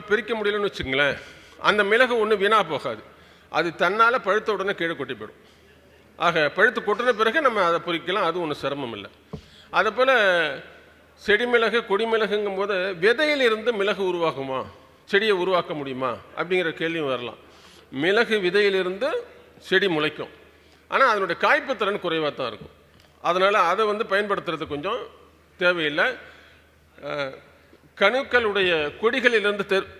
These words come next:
தேர்வு செய்து தான் நம்ம நடுறது நல்லது. அப்புறம், தென்னை தொ-, சம்பந்தமான அடுத்து தொடர்பான பேசக்கூடிய விவசாயி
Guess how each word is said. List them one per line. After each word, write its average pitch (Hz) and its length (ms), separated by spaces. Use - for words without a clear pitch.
தேர்வு 233 260
செய்து 185 260
தான் 220 100
நம்ம 190 260
நடுறது 160 360
நல்லது. 120 320
அப்புறம், 127 640
தென்னை 214 320
தொ-, 170 640
சம்பந்தமான 160 540
அடுத்து 151 260
தொடர்பான 151 500
பேசக்கூடிய 143 320
விவசாயி 131 520